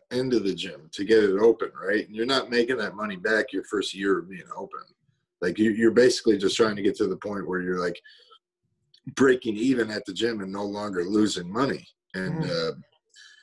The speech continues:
Speaker 1: it was y-, y-, that same investment you could take into a million other things and make way more money on, you know? Like, no one opens up a powerlifting gym to be rich. Like, that's not the goal with, with opening up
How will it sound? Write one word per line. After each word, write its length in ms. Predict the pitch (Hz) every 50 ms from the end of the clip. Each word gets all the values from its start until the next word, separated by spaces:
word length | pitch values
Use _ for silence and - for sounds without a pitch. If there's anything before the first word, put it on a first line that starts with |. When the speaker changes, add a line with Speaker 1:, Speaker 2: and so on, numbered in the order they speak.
| _ _ _
Speaker 1:
it 220 | - 101 101 95 -
was 560 | 104 101 95 90 85 - - - - - _ _ _ _ _ _ _ _ _ _ _ _ _ _
y-, 80 | 131 _ _ _ 113
y-, 320 | 117 107 - - 104 - - _ _ _ -
that 320 | 117 123 135 139 - - -
same 300 | - 139 131 135 131 113
investment 560 | 101 101 101 120 - - - - 113 98 -
you 100 | 123 127
could 160 | - 180 -
take 260 | - - 123 123 120 -
into 180 | 110 101 95
a 60 | 95
million 400 | 95 101 117 131 131 127 117 107
other 200 | 110 110 104 95
things 400 | 92 - 135 131 - - 95 92
and 80 | 101 101
make 140 | 104 101 - -
way 300 | 95 107 120 135 151 143
more 260 | 123 104 98 92 90
money 240 | 98 117 120 110 92
on, 240 | 80 80 - - - - _ _
you 140 | - 95
know? 140 | 92 95 98
Like, 180 | 98 98 101 110
no 120 | 123 135 151
one 220 | 160 151 120 95 - -
opens 360 | 113 117 117 - 110 101 92 117
up 120 | 113 110 -
a 220 | - - - 110
powerlifting 540 | 110 117 113 110 104 98 95 - - 95 -
gym 140 | - 104 101
to 140 | 90 85 _ _
be 300 | - 104 95 92 95 -
rich. 300 | - - - - - - _ _ _ _ _ _
Like, 140 | 87 90 82
that's 300 | 92 104 104 - - -
not 280 | 113 110 110 113 - -
the 120 | 92 90 80
goal 320 | 82 98 98 95 87 78
with, 180 | 78 82 82 - 95 - - - 92 - -
with 240 | 92 90 87 - - -
opening 380 | 101 95 90 - 92 - 90 90
up 100 | -